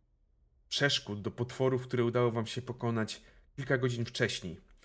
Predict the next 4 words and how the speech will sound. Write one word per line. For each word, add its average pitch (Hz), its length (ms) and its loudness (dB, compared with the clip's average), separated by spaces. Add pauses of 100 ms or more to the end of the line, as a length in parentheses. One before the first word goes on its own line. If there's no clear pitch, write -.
(420)
Tych - 480 4
zwisających 127 1080 2
z - 220 -2
sufitu, 117 720 -2